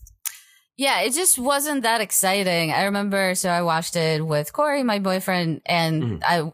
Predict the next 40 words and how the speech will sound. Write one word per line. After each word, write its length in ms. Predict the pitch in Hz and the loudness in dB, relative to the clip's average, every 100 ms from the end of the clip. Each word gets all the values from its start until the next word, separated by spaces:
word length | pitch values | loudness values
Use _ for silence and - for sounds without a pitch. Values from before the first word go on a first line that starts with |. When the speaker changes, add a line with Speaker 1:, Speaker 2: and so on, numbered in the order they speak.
| _ | _
Speaker 1:
I, 100 | 175 | -2
w-, 200 | 165 165 - | 0 -4 -4
I 260 | 170 170 160 _ _ _ _ - | -2 -2 -4 _ _ _ _ -4
turned 220 | 180 190 | -2 0
to 60 | 196 | 0
him 220 | 170 165 | 2 0
and 120 | 156 | 0
I 40 | |
was 140 | 151 156 | 0 -2
like, 240 | 156 - | -4 -4
"This 220 | 294 392 | -2 0
is 180 | 440 403 | 2 0
kinda, 460 | - 269 240 220 180 | 0 -2 0 0 0
it 100 | 202 | 0
started 420 | - 220 381 294 | 0 0 0 0
off 220 | 214 202 | 0 0
very 220 | 196 214 | 0 0
<laughs> 100 | 202 - | 0 0
strong 300 | 226 226 185 | 0 0 -2
and 120 | 240 | 0
now 120 | 233 | 0
it's 220 | 311 - | 0 -6
very 240 | 254 233 285 | -2 0 2
slow." 540 | - 220 202 277 - - - | 0 2 2 0 -2 -6 -2
<laughs> 220 | - - | -2 -2
I 140 | 233 285 | -2 0
don't 100 | 285 | 0
know. 140 | 247 175 | 0 0
It, 220 | 240 240 | 0 0
it 160 | 269 226 | -2 0
did 200 | 339 415 | 0 -2
feel 580 | - 277 277 269 254 247 | -2 0 2 2 0 0
sort 220 | 254 233 | 0 0
of, 240 | 226 202 - - - | 0 -4 -12 -20 -6
and 160 | 233 277 | -2 0
I 100 | 285 | 0
feel 240 | - 330 | 0 0
like 240 | 370 320 - | 0 -2 -2
it 140 | 233 | -2
would 600 | 240 190 190 294 302 196 | -2 -2 0 0 -2 -10